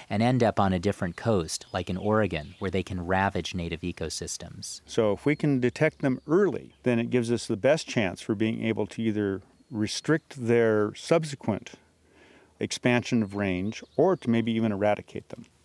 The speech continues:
Speaker 1: Labonte told me one story about a time he helped out with an eradication effort in Chicago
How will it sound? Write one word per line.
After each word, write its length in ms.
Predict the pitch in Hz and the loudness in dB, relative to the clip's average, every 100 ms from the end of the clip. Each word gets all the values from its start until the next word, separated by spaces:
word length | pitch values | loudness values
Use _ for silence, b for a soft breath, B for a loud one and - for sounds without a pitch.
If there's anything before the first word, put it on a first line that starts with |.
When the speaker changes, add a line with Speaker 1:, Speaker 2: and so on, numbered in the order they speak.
| - | -2
Speaker 1:
Labonte 500 | 123 143 175 190 160 | 2 4 4 4 2
told 220 | 139 139 | 2 4
me 140 | 113 | 4
one 340 | 101 98 117 131 | 4 4 4 4
story 480 | - - 80 76 82 | 2 0 -2 -2 0
about 220 | 90 90 | 2 2
a 80 | 95 | 0
time 340 | 113 120 120 | 0 2 2
he 160 | 107 95 | 0 -2
helped 340 | 101 101 - | 0 0 2
out 200 | 98 92 | 2 2
with 180 | 98 101 | -2 -2
an 60 | |
eradication 720 | 92 98 95 90 - 101 - 95 | 0 2 2 0 0 -2 0 -2
effort 320 | 85 - 87 | -2 -2 -6
in 140 | 95 | -4
Chicago 600 | 92 92 - 127 113 87 | -6 -6 0 2 2 -2